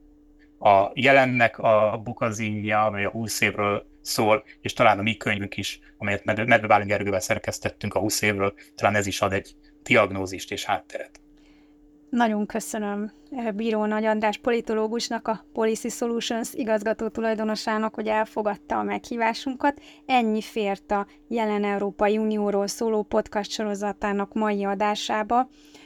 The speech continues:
Speaker 2: Önöknek köszönöm a megtisztelő figyelmet. Kövessék a jelen pont média oldalát, ahol a húsz éves uniós tagságunk kapcsán olyan aktuál politikai podcastokat találnak,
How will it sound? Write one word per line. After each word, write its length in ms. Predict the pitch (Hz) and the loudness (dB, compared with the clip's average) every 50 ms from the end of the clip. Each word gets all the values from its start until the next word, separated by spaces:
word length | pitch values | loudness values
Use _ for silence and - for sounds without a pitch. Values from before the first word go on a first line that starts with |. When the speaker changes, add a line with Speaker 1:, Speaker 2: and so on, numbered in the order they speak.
| - - | -14 -6
Speaker 2:
Önöknek 500 | - 233 220 208 202 - - 214 208 - | -2 -2 0 0 -2 -4 -6 -6 -6 -4
köszönöm 480 | - 254 226 - - 220 208 202 202 202 | -2 -2 -2 -2 -2 -4 -4 -2 -2 -2
a 40 | |
megtisztelő 720 | 202 208 208 202 - - 220 202 - - - 208 202 202 208 | 0 -2 -2 -4 -6 -8 -10 -10 -10 -6 -6 -4 -4 -4 -6
figyelmet. 600 | 190 - 220 214 208 220 220 226 233 247 247 - | -6 -6 -6 -4 -2 0 0 2 2 0 0 0
Kövessék 640 | - 285 277 247 202 294 - - - 214 202 - - | 2 2 4 4 2 0 -2 -4 -4 -4 -4 -2 -2
a 160 | 214 208 - - | -2 -2 -2 -4
jelen 400 | - 240 233 220 208 202 202 - | 0 2 2 2 2 0 -2 -4
pont 280 | - 208 202 208 - - | -4 -2 -4 -4 -2 -2
média 440 | 226 214 208 202 208 208 202 202 | -2 -2 -2 -2 -2 -2 -2 0
oldalát, 540 | 202 208 214 208 220 220 226 226 220 220 - | 0 -2 -2 0 0 2 2 2 0 0 -2
ahol 220 | 214 196 208 208 208 | -4 -2 -2 -2 -2
a 160 | 208 214 208 | -2 -4 -4
húsz 260 | - 240 233 233 - | -4 -4 -4 -4 -4
éves 320 | - 220 208 208 208 - - | -4 -2 -2 -2 -4 -2 -2
uniós 380 | 233 226 214 208 202 190 - | -2 0 0 0 -2 -4 -4
tagságunk 580 | - 226 208 - - - 214 208 202 202 202 202 | -2 -4 -4 -2 -2 -2 -2 -2 -2 -4 -6 -2
kapcsán 420 | - 220 214 - - - 233 226 | 0 -2 -2 -2 0 -2 0 0
olyan 200 | 233 240 226 214 | 0 0 0 0
aktuál 500 | 208 208 214 - - - 226 214 202 202 | 0 -2 -2 -4 -6 -4 -2 0 0 0
politikai 600 | 196 - 226 214 214 208 - 214 - - 208 202 | -2 -2 -2 -2 -2 -2 -6 -8 -2 -2 -2 -2
podcastokat 720 | - - 226 220 - - 220 208 - - - 208 - 214 202 | 0 -2 -4 -4 -2 -4 -6 -6 -6 -6 -10 -6 -6 -6 -6
találnak, 640 | - - 208 208 214 214 220 226 226 240 240 233 | -2 -2 0 0 0 0 0 0 0 -2 -2 -2